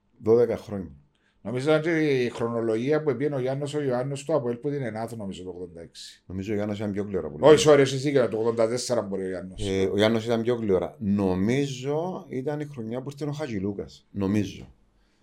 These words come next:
Speaker 1: Ήταν τότε και το αποέλ,
Speaker 2: Ογδόντα,
Speaker 1: Πασίφος.
Speaker 2: εγώ πήγα στρατό το ογδόντα έξι με εξήντα οκτώ
Speaker 1: Το ογδόντα έξι.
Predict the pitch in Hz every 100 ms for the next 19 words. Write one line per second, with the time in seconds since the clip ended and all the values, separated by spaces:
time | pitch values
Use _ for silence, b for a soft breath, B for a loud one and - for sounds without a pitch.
0 | _ _ - 107 107 104 101 104 95 101
1 | 92 85 87 104 104 104 113 117 127 127
2 | 147 143 120 123 127 135 127 131 123 107
3 | 107 117 - - 143 151 131 - - 123
4 | 107 95 117 110